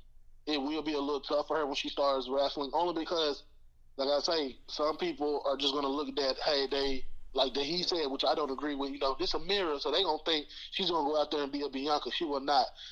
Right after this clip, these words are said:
I've been sitting here the whole time thinking what type of wres-, wrestling style she'll probably have. Maybe a more athletic.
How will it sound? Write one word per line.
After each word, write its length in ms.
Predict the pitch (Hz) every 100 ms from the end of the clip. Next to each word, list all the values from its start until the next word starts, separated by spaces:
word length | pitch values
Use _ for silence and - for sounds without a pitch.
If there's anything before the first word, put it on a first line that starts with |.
| -
I've 100 | 165
been 120 | 185
sitting 180 | 175 202
here 80 | 180
the 60 | 160
whole 180 | 175
time 220 | 165 180 160
thinking 180 | 170 156
what 120 | 156
type 160 | 165 139
of 80 |
wres-, 300 | 127 135 151 -
wrestling 440 | 135 151 160 170
style 260 | - 175 170
she'll 220 | 180 180
probably 340 | 190 180 180
have. 400 | 175 180 185 180 185 - - - - - - - - -
Maybe 300 | 143 175 170
a 60 | 156
more 280 | 156 156 165
athletic. 460 | 156 151 160 160